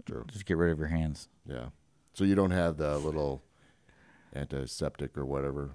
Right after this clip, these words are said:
Speaker 1: on, you know,
Speaker 2: On,
Speaker 1: on
Speaker 2: on,
Speaker 1: your, on
Speaker 2: on
Speaker 1: your
Speaker 2: my
Speaker 1: belt?
Speaker 2: belt? <laughs>
Speaker 1: Yeah.
Speaker 2: Yeah. No, I've, I've, I wash my hands every, every day, uh, before I eat.
Speaker 1: At least once a day?
Speaker 2: Well, I try to wash it before I eat, and then before I brush my
Speaker 1: Good call.
Speaker 2: teeth, and before I use the re-, after I use the
Speaker 1: Yeah.
Speaker 2: restroom.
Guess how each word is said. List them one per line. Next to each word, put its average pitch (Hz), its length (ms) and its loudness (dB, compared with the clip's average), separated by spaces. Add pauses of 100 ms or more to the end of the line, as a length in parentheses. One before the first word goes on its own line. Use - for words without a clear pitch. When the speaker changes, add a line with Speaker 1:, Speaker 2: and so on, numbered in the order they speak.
(140)
Speaker 1:
on, 73 300 -8
you 80 80 -8
know, 65 240 -8
Speaker 2:
On, 98 180 6
Speaker 1:
on 95 80 4
Speaker 2:
on, 98 140 8
Speaker 1:
your, - 120 0
on 104 60 6
Speaker 2:
on 101 140 8
Speaker 1:
your 107 40 6
Speaker 2:
my 104 80 8
Speaker 1:
belt? 101 380 10
Speaker 2:
belt? 123 140 2
<laughs> - 0 -
Speaker 1:
Yeah. 87 80 4
Speaker 2:
Yeah. 92 320 10 (680)
No, 113 200 10
I've, 104 260 10
I've, 110 260 12 (680)
I 87 80 6
wash 101 260 10
my 110 120 8
hands 104 340 8
every, 104 480 6
every 101 260 6
day, 104 360 10 (120)
uh, 92 120 6
before 90 280 8
I 107 60 12
eat. 95 420 4
Speaker 1:
At 90 80 4
least 87 220 4
once 85 220 2
a 90 40 2
day? 101 300 4 (560)
Speaker 2:
Well, 104 140 -4 (480)
I 117 80 6
try 165 160 12
to 185 60 12
wash 101 260 12
it 92 40 4
before 87 200 8
I 78 60 10
eat, 76 280 -2 (260)
and 90 120 4
then 85 400 4
before 92 380 8
I 90 40 10
brush 90 240 8
my 92 100 6
Speaker 1:
Good 87 120 2
call. 87 180 6
Speaker 2:
teeth, - 220 -14
and 87 140 0
before 82 640 4
I 82 100 0
use 80 260 -2
the 82 120 0
re-, 80 180 4
after - 260 4
I 78 100 4
use 73 140 -2
the 73 80 -6
Speaker 1:
Yeah. 67 60 0
Speaker 2:
restroom. - 360 -6